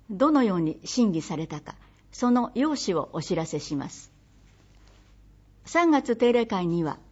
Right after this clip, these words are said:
市長から十八議案が提出され、原案通り可決しました。議案第八号。東埼玉消防司令業務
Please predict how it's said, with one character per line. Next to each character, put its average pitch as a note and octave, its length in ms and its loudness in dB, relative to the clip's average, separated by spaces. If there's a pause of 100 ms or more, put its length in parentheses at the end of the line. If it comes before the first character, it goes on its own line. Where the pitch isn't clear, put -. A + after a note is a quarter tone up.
(300)
市 - 140 -14
長 D4 200 2
か F3 180 -4
ら D3+ 160 -4 (280)
十 C4 200 0
八 D4+ 260 0
議 C#4+ 160 2
案 A3 120 2
が E3+ 100 -2
提 F#3 220 -2
出 - 220 -12
さ E3+ 180 -8
れ、 D#3+ 180 -10 (400)
原 D4 280 6
案 C4+ 120 6
通 C4 160 2
り D#3 320 -6
可 F#3+ 120 -8
決 F3+ 260 -4
し E3+ 160 -6
ま D#3 120 -2
し - 140 -16
た。 - 120 -18 (1900)
議 A3+ 200 4
案 A#3 260 0 (100)
第 A3+ 240 0
八 F#3+ 360 -6
号。 D#3 200 -6 (1200)
東 C#4 420 2
埼 C4+ 260 0
玉 F3 280 -2
消 B3+ 240 4
防 B3+ 200 4
司 B3 180 -4
令 A#3+ 200 6
業 G#3+ 180 2
務 D3+ 280 -4